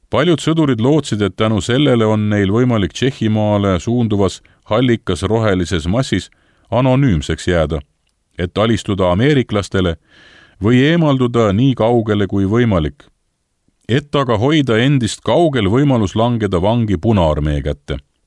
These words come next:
Ent toiduainete ja laskemoonaga varustanud eestlased lahkusid Jelenia Gorast. Minekul oli valida vaid üksainus tee läbi Karkonoše mägede.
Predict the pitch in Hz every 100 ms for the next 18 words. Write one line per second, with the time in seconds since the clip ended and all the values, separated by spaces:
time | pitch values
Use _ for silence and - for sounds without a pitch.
0 | _ _ _ _ _ _ - - - _
1 | _ _ _ _ - 104 101 135 170 160
2 | 143 139 123 - 117 113 110 107 107 143
3 | - 117 117 117 110 107 101 110 107 -
4 | 104 92 131 151 - 92 85 - _ -
5 | 127 139 123 113 95 90 92 117 123 104
6 | 87 123 160 127 - _ _ _ - -
7 | _ - 104 151 147 135 131 120 117 139
8 | 131 123 120 113 95 110 98 113 - 120
9 | 135 123 - - 123 131 113 113 113 110
10 | 104 87 _ _ - 104 - 95 113 104
11 | - 107 98 78 73 69